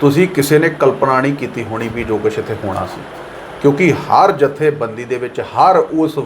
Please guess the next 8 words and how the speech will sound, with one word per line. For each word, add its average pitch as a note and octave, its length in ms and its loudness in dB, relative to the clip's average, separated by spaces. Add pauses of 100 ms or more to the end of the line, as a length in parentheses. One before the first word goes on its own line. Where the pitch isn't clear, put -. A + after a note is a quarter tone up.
ਵਾਤਾਵਰਣ B2+ 640 2
ਨੂੰ C3 160 -6
ਪਿਆਰ B2 340 4
ਕਰਨ A#2 260 -2
ਵਾਲੇ A2+ 280 2
ਲੋਕਾਂ A2 460 -2
ਦੇ A2+ 140 0
ਵਿੱਚ, G#2+ 380 0